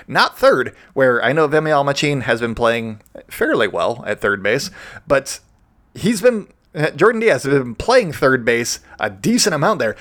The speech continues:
You'd need all of your fingers to count how many times he's played there this season. And then he also played fifty-two games there last season.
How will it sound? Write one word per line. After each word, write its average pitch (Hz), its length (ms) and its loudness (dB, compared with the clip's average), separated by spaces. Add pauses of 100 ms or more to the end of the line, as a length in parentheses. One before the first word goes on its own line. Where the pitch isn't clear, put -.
(160)
You'd 240 240 2
need 240 240 0 (100)
all 254 260 2
of 269 140 -2
your 277 140 0
fingers 269 560 -2 (320)
to 190 100 4
count 202 300 0
how 214 160 2
many 247 220 0
times 202 460 -2
he's 226 240 -4
played 254 340 0
there 185 200 2
this 196 180 2
season. 156 360 0 (300)
And 185 200 0
then 240 120 6
he 165 120 0
also 233 220 0
played 131 260 0
fifty-two 156 400 0
games 170 260 -2
there 190 320 2
last 208 440 -2
season. 123 440 -2